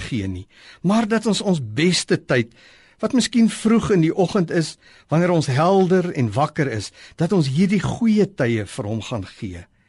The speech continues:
Ons moenie soos die Fariseërs word, wat met vormgebede maar net probeer om mense te beïndruk nie. Die belangrikste deel van ons lewe is nie dit wat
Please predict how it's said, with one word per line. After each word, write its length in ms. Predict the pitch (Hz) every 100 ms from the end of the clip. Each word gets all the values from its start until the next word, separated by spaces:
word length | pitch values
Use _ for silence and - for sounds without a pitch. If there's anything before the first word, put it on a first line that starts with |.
| _ _ _ _
Ons 120 | 208 226
moenie 200 | 247 220
soos 200 | 208 165
die 80 | 165
Fariseërs 640 | 170 147 - 175 151 -
word, 240 | 113 113 - - - -
wat 160 | 175
met 200 | 208 208
vormgebede 1000 | - 240 226 202 - 143 147 165 165 160 156 - - _ -
maar 140 | 180 190
net 220 | 214 -
probeer 460 | 196 139 143 170 175
om 140 | 139 113
mense 400 | 127 160 151 170
te 160 | 151
beïndruk 640 | 127 180 135 127 117 95 -
nie. 220 | 92 - _ _ _ _ _ _
Die 80 | -
belangrikste 640 | 104 123 135 147 - 147 120
deel 240 | 135 147
van 220 | 151 135
ons 140 | 131 135
lewe 400 | 135 170 180 165
is 160 | 143 214
nie 140 | 202
dit 220 | 165 196 196
wat 220 | 180